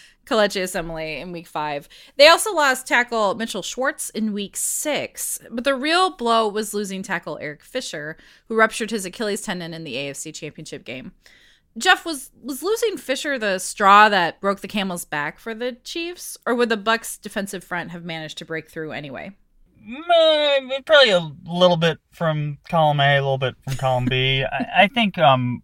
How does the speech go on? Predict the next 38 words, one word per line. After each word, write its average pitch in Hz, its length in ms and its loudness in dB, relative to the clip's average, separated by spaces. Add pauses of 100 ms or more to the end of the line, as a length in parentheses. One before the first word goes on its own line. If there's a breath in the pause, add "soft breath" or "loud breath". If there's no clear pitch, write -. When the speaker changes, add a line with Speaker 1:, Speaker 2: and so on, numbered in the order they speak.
(200)
Speaker 2:
we've 180 160 -2
seen 233 160 4
this 185 160 2
all 156 140 6
year. 139 200 2
When 127 140 -2
you 139 80 0
have 139 220 4
a 139 40 2
lot 139 460 4
of 131 140 -2
in-, 131 160 -6
these 139 180 -4
cluster 139 460 2
injuries, 117 400 0
when 117 100 -2
you 113 60 0
have 120 100 0
a 120 40 -2
lot 113 280 4
of 117 80 -2
injuries 110 540 -4
on, 107 400 -4
in 113 280 -4
one 127 300 2
position 113 540 -6
group, 104 320 -8
it 98 160 -12
does 101 280 -2
actually 104 600 -6
sort 107 320 -10
of 98 220 -14 (600)
impact 117 500 0
the 110 60 -10
team 107 320 -2
on 104 120 -2
the 101 80 -6
field, 104 500 -4